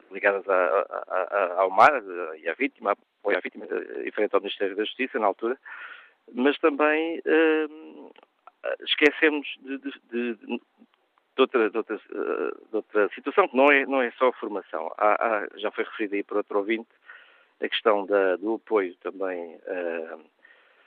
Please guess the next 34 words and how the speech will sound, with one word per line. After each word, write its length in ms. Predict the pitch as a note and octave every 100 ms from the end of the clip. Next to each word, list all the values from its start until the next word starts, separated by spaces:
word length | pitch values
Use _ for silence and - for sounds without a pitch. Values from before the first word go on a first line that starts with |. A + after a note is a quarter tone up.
| _ _ _ _ _ _ _ _
não 240 | A#2+ C3+ B2+
só 160 | A#2+ G2+
à 20 |
vítima, 480 | G2+ - G2 G2 F#2+
mas 200 | G#2 G2+
também, 200 | G2+ G2+
portanto, 420 | E2+ G2 - G2+ G#2
o 60 |
agressor, 340 | G2+ - A2 G2+ F2
normalmente 340 | F#2+ F#2+ A2 A2
o 60 |
arguido 260 | G2 A2 G#2
em 60 |
Portugal 320 | G2 - G#2 G2
tem 160 | G2
todas 260 | G2 G2 F#2+
as, 120 | F#2+ E2+ E2+ D#2+ D#2 - - - -
tem 160 | - -
que, 80 | F#2+
acesso 640 | - C2+ C2+ - A#2+ -
a 40 |
um 40 | G2
defensor 440 | - A#2+ - F#3
imediatamente, 680 | C#3+ G#2 - B2+ D#3 D#3 -
a 160 | D#3+ C3+
vítima 300 | D3 D#3 D3+
não 100 | D#3+
tem. 240 | C#3 A2+ - _ _ _ _
A 20 | -
vítima 340 | G#2 - G#2
tem 240 | A2 A2
que, 800 | G#2 B2 A2+ A2+ A2 G#2 G#2 D#2 - E2 - _
por 80 | G#2
vezes, 360 | A2 A2+ A#2